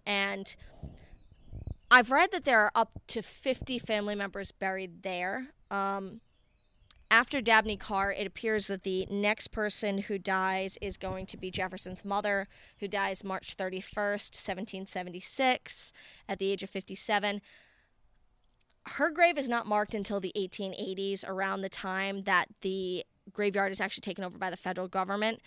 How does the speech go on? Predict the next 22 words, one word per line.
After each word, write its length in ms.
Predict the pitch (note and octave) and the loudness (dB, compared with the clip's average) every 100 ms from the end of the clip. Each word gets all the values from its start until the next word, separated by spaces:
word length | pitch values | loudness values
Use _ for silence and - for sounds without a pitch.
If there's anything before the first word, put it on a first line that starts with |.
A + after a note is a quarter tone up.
| - - - | -20 -20 -8
So 140 | G#3+ | 0
we 80 | A3+ | 0
don't 100 | A#3+ | 0
have 160 | G#3+ G3 | 0 0
a 60 | |
lot 260 | F#3+ - F#3 | -2 -4 -6
of 80 | G3 | -6
information 640 | G#3 G#3+ G3 G3+ - G3+ | -8 -6 -6 -4 -4 -4
about 320 | F#3+ F#3+ G3 | -2 0 0
it, 240 | G3 G3 - | -2 -2 -2
um, 300 | F#3+ F#3+ F#3+ | -2 -2 -4
but 120 | G3+ | -2
we 120 | A#3+ | 0
do 160 | A3+ G#3 | 2 2
obviously 420 | G3 G3+ G#3 F#3+ | 2 0 -4 -4
know 500 | F#3 F#3 F#3 F#3 - | -4 -4 -2 -4 -6
from 340 | - F3+ F3+ F3 | -10 -6 -6 -6
records 480 | E3+ - F3+ F#3+ F#3+ | -8 -6 -8 -8 -10
when 240 | F#3 F#3 | -8 -6
Jane 220 | F3+ F3+ | -6 -6
Randolph 420 | E3+ E3 D#3+ D3+ - | -6 -8 -8 -10 -8
died. 420 | D#3 B2+ C#3+ | -8 -6 -8